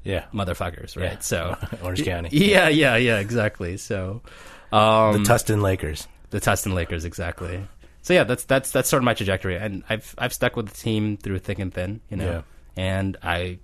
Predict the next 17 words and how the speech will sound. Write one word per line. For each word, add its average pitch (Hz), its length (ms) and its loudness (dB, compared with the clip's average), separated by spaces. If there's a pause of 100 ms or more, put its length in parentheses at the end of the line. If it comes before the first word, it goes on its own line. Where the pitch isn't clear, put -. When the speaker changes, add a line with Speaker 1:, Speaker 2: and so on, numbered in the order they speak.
Speaker 2:
I 90 100 -6
guess 90 220 -4
I 87 140 -2
was 85 140 -4
rewarded 87 520 -6
with, - 260 -8
for 101 140 -6
my 87 140 -2
loyalty 90 400 -4
the 104 100 -8
last 85 220 -6
four 90 180 -6
or 87 60 -6
five 87 240 -8
years, 110 240 -12
so. - 180 -12
Speaker 1:
Yeah. 80 280 -4